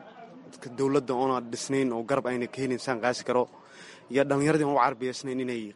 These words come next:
qaranka u dheelaan ama ay isku diyaariyaan inay qaranka garab istaagaan. Iyo waxaan ku salayn karaa in xiriirka dhinaciisa xitaa oo xoog gaabiska oo ka jiro.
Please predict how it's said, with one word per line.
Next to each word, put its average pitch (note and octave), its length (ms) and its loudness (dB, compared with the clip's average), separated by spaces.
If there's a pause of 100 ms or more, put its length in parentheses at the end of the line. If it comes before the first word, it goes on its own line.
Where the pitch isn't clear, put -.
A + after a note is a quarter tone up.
(140)
qaranka C#3 320 -2
u B2+ 40 -2
dheelaan B2+ 340 0
ama A2+ 240 -2
ay A#2+ 120 0 (200)
isku - 200 -8
diyaariyaan C#3 480 0
inay C3 160 -2
qaranka B2 400 -6
garab C3 220 -2
istaagaan. C3 500 0 (800)
Iyo A2+ 420 2
waxaan B2 400 4
ku - 160 -8
salayn C#3 340 0
karaa G#2+ 360 -4 (100)
in C#3 120 2
xiriirka C3+ 520 2
dhinaciisa A#2+ 480 0
xitaa A2+ 260 0
oo G#2+ 300 -2 (1160)
xoog C#3+ 320 4
gaabiska C#3+ 340 -4
oo A#2+ 60 -8
ka B2+ 100 -12
jiro. A2+ 220 -16